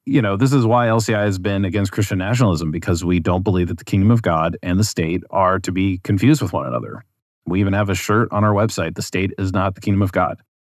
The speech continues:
So that's core value number one. I'll repeat it again one more time. Christian political philosophy should be informed by a holistic view of scripture, reason, and historical theology. Here's core value number two.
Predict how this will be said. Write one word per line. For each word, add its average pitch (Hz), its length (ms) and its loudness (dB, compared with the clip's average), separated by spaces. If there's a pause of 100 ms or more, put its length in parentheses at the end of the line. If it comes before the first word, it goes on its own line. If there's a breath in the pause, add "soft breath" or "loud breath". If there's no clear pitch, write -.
(160)
So 82 360 -4 (320 loud breath)
that's 175 160 0
core 190 220 0
value 147 240 4
number 135 240 4
one. 127 380 2
I'll 101 140 2
repeat 110 260 2
it 123 60 4
again 117 260 2
one 113 100 4
more 123 140 2
time. 107 260 0
Christian 120 320 2
political 120 300 0
philosophy 101 600 0
should 101 200 -2
be 101 100 0
informed 101 400 2
by 92 120 0
a 92 80 0
holistic 98 500 0
view 98 260 2
of 87 100 -2
scripture, 120 480 0
reason, 101 420 2
and 87 140 -2
historical 90 720 -2 (320)
theology. 80 600 0 (760)
Here's 165 180 2
core 131 220 2
value 107 280 2
number 95 280 0
two. - 340 -6